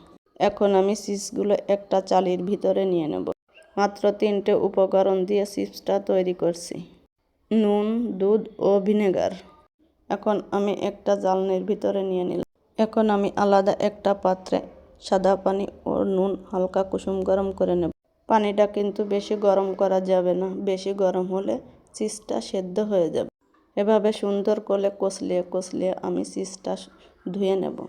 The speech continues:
যাতে ভিতরে কোনো টক ভাব না থাকে। পানির ভিতরে যদি নুনটা না দেই, তাহলে চিজটা তেমন স্বাদ লাগবে না। পানিটা একবার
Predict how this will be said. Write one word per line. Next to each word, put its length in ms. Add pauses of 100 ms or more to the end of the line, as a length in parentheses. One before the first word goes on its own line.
(120)
যাতে 260
ভিতরে 440 (100)
কোনো 220 (140)
টক 180 (100)
ভাব 180 (160)
না 80 (100)
থাকে। 260 (640)
পানির 300
ভিতরে 440
যদি 280
নুনটা 480
না 260
দেই, 260
তাহলে 400 (140)
চিজটা 420
তেমন 380
স্বাদ 300
লাগবে 340
না। 140 (420)
পানিটা 360 (200)
একবার 320